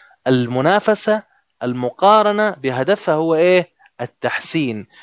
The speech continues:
مش مين أحسن ومين أسوأ، مين المركز الأول ومين المركز العاشر، لا،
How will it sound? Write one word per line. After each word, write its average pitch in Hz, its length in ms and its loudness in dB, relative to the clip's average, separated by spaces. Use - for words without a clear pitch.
مش 160 320 0
مين 165 200 2
أحسن 160 520 -2
ومين 139 260 -4
أسوأ، 120 460 -2
مين 160 200 2
المركز 156 400 0
الأول 147 380 2
ومين 143 160 -2
المركز 147 340 -4
العاشر، 117 680 -2
لا، - 400 -4